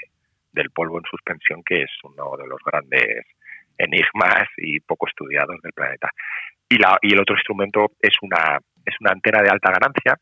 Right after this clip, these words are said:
que es también de fabricación española, que es la que nos va a permitir comunicarnos directamente con el rover cuando no podamos hacerlo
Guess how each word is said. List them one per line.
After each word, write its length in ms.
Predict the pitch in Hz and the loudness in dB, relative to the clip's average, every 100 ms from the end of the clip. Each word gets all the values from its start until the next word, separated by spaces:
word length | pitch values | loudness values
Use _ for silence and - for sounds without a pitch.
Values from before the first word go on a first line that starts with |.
| _ | _
que 80 | - | -10
es 40 | - | -4
también 320 | 92 85 82 | -2 -2 -4
de 140 | 82 - | -4 -2
fabricación 420 | 80 82 85 95 | -4 -4 -6 -8
española, 440 | - 95 110 123 - _ - - - - | -4 -2 0 0 -2 _ -20 -20 -18 -6
que 100 | 90 | -2
es 60 | |
la 120 | 95 | 0
que 100 | 95 | 0
nos 120 | 95 92 | 0 2
va 80 | |
a 40 | 90 | 2
permitir 420 | 95 90 - 92 | 0 -4 -4 -4
comunicarnos 640 | - 92 90 - 87 87 - | -6 -10 -6 -2 0 -2 -4
directamente 640 | 90 - 95 85 92 98 | -4 0 -2 -2 -4 -4
con 200 | 92 82 | -4 -4
el 80 | 85 | -2
rover 360 | 104 104 120 - _ _ | 0 0 -2 -4 _ _
cuando 280 | - 90 78 | 0 0 -2
no 100 | 80 | -4
podamos 380 | 95 78 90 - | -2 -2 -4 -6
hacerlo 580 | 85 - 71 73 65 | -4 -6 -4 -4 -6